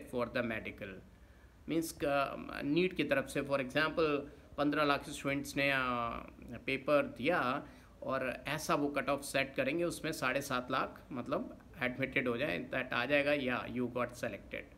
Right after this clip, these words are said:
मैं उस कट ऑफ की बात नहीं कर रहा हूँ, I am talking the marks which you are supposed to get for your government seat।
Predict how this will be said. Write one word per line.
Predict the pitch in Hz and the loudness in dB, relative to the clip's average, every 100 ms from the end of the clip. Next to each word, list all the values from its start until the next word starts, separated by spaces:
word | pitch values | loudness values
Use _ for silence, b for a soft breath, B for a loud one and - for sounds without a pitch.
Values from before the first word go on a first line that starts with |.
| B B - | B B -6
मैं | 147 - - | -4 -4 -4
उस | 185 - - | -4 -2 0
कट | 131 | 0
ऑफ | 135 123 | -2 -4
की | 139 | -4
बात | 120 117 - | 0 -2 -2
नहीं | 127 | -2
कर | 143 | 0
रहा | 147 | 0
हूँ, | 143 131 123 | 0 -6 -6
I | |
am | - | 0
talking | 131 135 - 190 208 240 226 B B B | 2 2 2 2 2 0 -4 B B B
the | 143 | 0
marks | 139 123 135 156 214 214 - 139 143 | 4 4 6 6 4 0 -6 0 2
which | 185 190 - 135 131 | 2 -2 -6 -6 -2
you | 156 175 196 160 156 | 2 2 2 0 4
are | 151 160 | 4 4
supposed | 160 - 135 - 151 170 170 - | 2 -2 -4 -2 0 0 -2 -4
to | 156 - - - | -4 -4 -12 2
get | 151 226 - - - - - - - - | 4 4 -2 -12 -14 -16 -18 -18 -12 8
for | 170 185 156 | 10 10 8
your | - 127 127 151 233 - - - - - - - - - - - - - - | 0 0 4 6 6 4 -6 -16 -16 -16 -16 -16 -18 -18 -18 -16 -16 -14 -10
government | 123 131 147 160 165 | 2 6 8 8 4
seat। | - - 107 95 - | 4 -2 -4 -6 -12